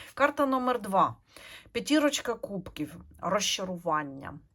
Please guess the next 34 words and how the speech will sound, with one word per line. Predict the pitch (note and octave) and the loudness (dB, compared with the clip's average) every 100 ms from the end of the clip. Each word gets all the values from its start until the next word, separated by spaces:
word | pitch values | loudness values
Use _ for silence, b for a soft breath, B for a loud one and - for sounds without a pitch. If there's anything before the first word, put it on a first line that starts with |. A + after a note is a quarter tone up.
| _ | _
Це | - A3 | -8 -8
коли, | G#3+ G3+ G3+ G#3 A#3+ A#3 | -8 -10 -8 -6 -6 -6
а, | A3 - F3+ F#3 F3+ F3+ | -8 -8 -6 -4 -2 -2
ви | E3+ D#3+ F3 A3 A3+ A3+ | -4 -8 -8 -8 -8 -10
в | A3 | -10
комусь | - G3 G3+ F#3 - | -10 -8 -6 -6 -8
в | |
чомусь | - F#3 F3 D#3+ - | -8 -6 -4 -6 -6
розчарувалися. | - F3+ - - D#3 C#3+ C#3 C#3+ D#3+ F#3 A3 C4+ - B B B B B B | -6 -6 -4 -6 -6 -4 -2 -2 -2 -8 -12 -12 -16 B B B B B B
А | - G3+ | 2 4
чому | G3+ - B3 C#4 D4+ | 2 0 4 4 4
людина | B3 F#3+ A3 G#3+ | 2 -2 -4 -4
розчаровується? | G3 F3+ G3+ F3 D3+ C#3+ B2+ E3 | -4 -6 -6 -4 -4 -6 -10 -12
Тому | - A3+ | -12 -12
що | A#3+ - - A3+ | -10 -8 -2 0
ви | A#3 B3 - | 0 -2 -4
кимось | C#4+ D4 D#4 D4 - | 2 4 4 2 0
або | G#3+ G3+ | 0 0
чимось | F#3+ - A3 G#3+ | -2 -4 -4 -6
зачарувалися. | F3 F#3 F#3 F#3+ E3+ D#3+ D3+ A#2+ G#2+ - - - _ | -4 -4 -4 -4 -4 2 2 2 -2 -6 -12 -14 _
Ну, | - G3 | -12 -4
от | A3 F#3+ | -4 -2
дуже | G3 B3+ A#3 | -6 -4 -2
велику | G#3 G3+ - | -4 -6 -8
надію | F#3+ F#3 D#3 E3 C#3+ | -6 -4 -4 -6 -6
покладали | C3+ C#3 C#3 C3+ C3+ C3 | -8 -12 -10 -4 -2 -2
на | C#3+ D3+ | -2 -4
когось | D3 G3 G3+ F#3 - | -6 -8 -8 -8 -10
або | D#3 D#3+ | -10 -8
на | D3+ | -8
щось, | C#3+ - F3+ E3+ - - | -6 -8 -6 -6 -8 -12
на | D#3 | -10
якусь | D3 - D#3+ | -8 -8 -10
ситуацію. | - D3+ E3 D#3 C#3+ - D3 | -10 -10 -2 -2 -2 -8 -16